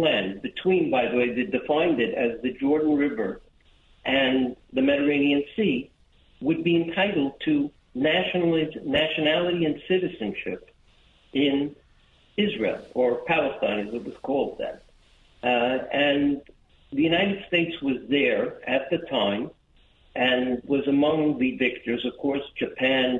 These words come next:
Britain, France, and they decided in favor of the Jewish claim. And so they passed the San Remo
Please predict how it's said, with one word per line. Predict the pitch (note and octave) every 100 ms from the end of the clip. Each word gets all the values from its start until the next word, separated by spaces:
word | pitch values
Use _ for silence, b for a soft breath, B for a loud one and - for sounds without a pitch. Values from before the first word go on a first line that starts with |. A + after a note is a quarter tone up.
| -
Britain, | C3+ C#3+ C3+ B2+ A#2+ -
France, | C3+ C#3 C3 C3 - _ _ _ _ _
and | - D3+
they | E3 E3
decided | E3+ - D#3 C3 C#3 E3+ E3+ -
in | D#3 E3 D#3+
favor | - B2 A#2+ C3+ D3 D#3 - _ -
of | B2 A#2 - -
the | D#3+
Jewish | E3 A#3 G3+ -
claim. | - G3 - - _ _ _ _ _ _ _ _ _ _ _ _ -
And | D3+ C#3 -
so | F3+
they | F3 E3
passed | - D#3 E3 -
the | D3+ -
San | D3+ D3 C#3+
Remo | C#3+ C#3+ C#3 C#3 -